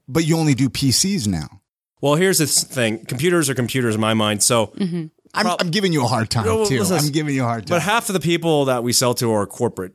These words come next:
Speaker 2: clients, right?
Speaker 3: Right, and, and they have to run on Windows.
Speaker 2: No, they have to run on both.
Speaker 3: <gasps> Really?
Speaker 2: That's, that's the secret. So,
Speaker 3: Oh.
Speaker 2: so if we, let's say, for example, there's a video game called Borderlands three that's coming out, and we built them a whole bunch of computers for their show and their demo and devs and things.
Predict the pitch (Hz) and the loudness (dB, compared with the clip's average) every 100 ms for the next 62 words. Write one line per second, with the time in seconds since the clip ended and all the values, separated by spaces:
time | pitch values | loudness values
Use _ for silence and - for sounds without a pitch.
0 | _ - - 98 95 - 302 220 175 208 | _ -12 -6 -6 -4 0 2 2 0 -2
1 | 202 208 208 196 185 180 170 170 180 - | 0 0 2 2 2 0 -2 -4 -6 -6
2 | 175 175 165 170 240 - - 170 - - | -4 -4 -2 -2 -2 -4 -4 -4 -4 -2
3 | 131 156 139 139 127 123 107 87 110 104 | 2 4 4 2 2 2 0 0 0 0
4 | 80 - - 277 262 190 _ _ _ - | -4 -16 -6 -4 -4 -8 _ _ _ -8
5 | 170 170 127 415 - - 135 127 - - | -4 0 0 0 -6 -2 -2 -2 -4 -4
6 | 92 92 90 120 104 - 349 415 160 _ | -6 -8 -2 -2 -2 -6 -8 -8 -8 _
7 | _ - 170 135 220 214 185 180 196 175 | _ -2 -2 2 2 2 2 2 2 2
8 | 165 127 - - 160 143 151 131 127 117 | 2 -2 -6 -2 2 2 2 2 0 2
9 | 120 113 110 120 117 110 110 110 101 110 | 0 0 2 2 2 2 0 0 -2 -4
10 | 92 110 107 104 101 98 90 - 101 101 | 0 0 0 -2 -2 -2 -4 -4 -4 -4
11 | 110 107 - - 104 101 98 98 - _ | -6 -10 -12 -8 -6 -4 -2 -4 -6 _
12 | - 92 98 92 98 95 90 87 - - | -8 -4 -2 0 -2 -2 -6 -6 -4 0
13 | 151 131 117 - 101 - 104 98 - 90 | 2 2 0 -2 -4 -2 -2 -2 -2 -4
14 | 87 - 117 101 98 98 95 90 82 95 | -4 -2 0 2 2 0 0 -2 -2 -2
15 | 92 90 90 90 82 90 87 - 87 90 | -2 -2 -2 -4 -4 -4 -4 -4 -6 -8
16 | 85 | -10